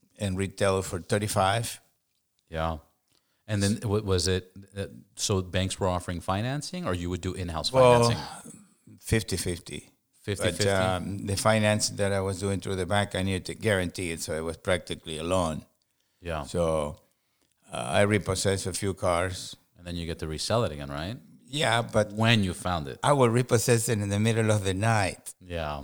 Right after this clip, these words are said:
Speaker 1: And it was a very scary moment. Sometimes we called the cop for backup.
Speaker 2: Yeah.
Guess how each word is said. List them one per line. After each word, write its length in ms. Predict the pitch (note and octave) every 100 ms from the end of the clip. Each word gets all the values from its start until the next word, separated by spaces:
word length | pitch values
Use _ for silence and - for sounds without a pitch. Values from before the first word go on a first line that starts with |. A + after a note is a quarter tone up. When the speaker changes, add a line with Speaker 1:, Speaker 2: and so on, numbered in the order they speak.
| C2+
Speaker 1:
And 240 | A2 G2+ G2
it 60 |
was 220 | G2 F#2+
a 80 | G2
very 380 | G2 A2 G#2+ G2+
scary 800 | F#2+ - - A2 G#2+ G#2 G2 F#2+ F2+
moment. 400 | G2+ G#2 G#2 F2+
Sometimes 420 | F2+ - G2 G2
we 100 | F#2
called 220 | - G2
the 100 | F2+
cop 320 | - G2 G2
for 220 | - E2+
backup. 720 | E2 F2+ F2+ F#2 F#2 - - - _ _ -
Speaker 2:
Yeah. 300 | E2+ D#2+